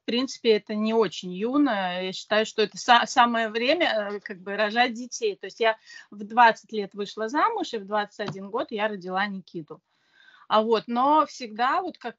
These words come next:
э, я как только его родила, и, например, если я ехала в поликлинику с ним на автобусе, на руках, все думали, что м-, меня припахали родители, а, чтобы я отвезла братика в поликлинику, там, ну, то есть меня там все жалели: «Ах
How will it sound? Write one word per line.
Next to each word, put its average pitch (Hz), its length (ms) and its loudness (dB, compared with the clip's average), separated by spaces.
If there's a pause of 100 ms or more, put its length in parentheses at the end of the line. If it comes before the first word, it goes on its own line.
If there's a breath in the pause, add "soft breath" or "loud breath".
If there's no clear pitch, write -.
э, 214 320 -6
я 214 220 -4
как - 220 -18
только 220 260 -6
его 202 220 -6
родила, 214 580 2
и, 277 80 0
например, 208 440 -8
если 202 240 -8
я 202 160 -4
ехала 208 500 -2
в - 60 -20
поликлинику 208 680 -4
с - 140 -12
ним 202 160 -8
на 196 160 4
автобусе, 233 680 -4
на 196 140 -10
руках, 220 400 -2
все - 220 -8
думали, 208 360 -2
что - 220 -8
м-, 190 180 -8
меня 202 320 -2
припахали 208 640 0
родители, 196 880 -2 (420 loud breath)
а, 190 220 0
чтобы 190 240 -8
я 202 140 4
отвезла 208 420 0
братика 202 580 0
в - 100 -16
поликлинику, 214 760 -4
там, 185 220 -4
ну, 226 240 -2
то 415 120 -4
есть 196 160 -4
меня 208 220 -2
там 180 140 -8
все 233 200 2
жалели: 226 520 2
«Ах 233 160 4